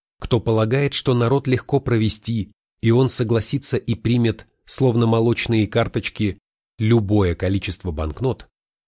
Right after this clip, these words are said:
не понял народа. Только благодаря природному здоровью народа наши деньги, несмотря на фантастические, уснащённые техническими терминами эксперименты финансистов,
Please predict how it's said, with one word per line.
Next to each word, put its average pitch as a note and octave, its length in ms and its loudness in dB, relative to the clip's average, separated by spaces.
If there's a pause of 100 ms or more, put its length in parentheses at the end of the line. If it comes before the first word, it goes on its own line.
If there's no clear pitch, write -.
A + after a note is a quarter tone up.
(180)
не C#3 160 4
понял F3 380 2
народа. D3+ 500 0 (440)
Только F#2 380 2
благодаря G2+ 640 2
природному B2+ 560 2
здоровью A#2 520 0
народа B2 480 2 (300)
наши G#2+ 380 2
деньги, F#2+ 500 -4 (340)
несмотря A2 540 2
на A#2 100 2
фантастические, G#2 1040 -4 (500)
уснащённые D#3 840 2
техническими C#3+ 760 0
терминами B2 640 2
эксперименты A2+ 720 0
финансистов, G2 840 -2